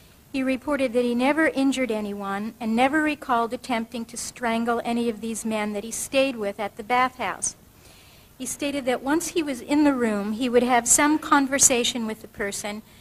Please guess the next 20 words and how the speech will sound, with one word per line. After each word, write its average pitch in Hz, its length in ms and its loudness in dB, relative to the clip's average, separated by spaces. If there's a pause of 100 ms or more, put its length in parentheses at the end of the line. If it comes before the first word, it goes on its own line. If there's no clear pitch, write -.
(360)
mix 294 280 2
them 302 160 4
a 294 60 4
drink, 226 420 0
and 226 120 0
kiss 233 300 2
them. 190 320 -6 (540)
The - 60 -16
person - 440 2
would 262 140 2
then 262 240 6
get 240 260 0
groggy, 214 640 0
and 226 120 -4
the 226 80 -6
person 269 420 0
would 233 160 0
then 233 220 2
fall 214 240 0
asleep. 196 500 -6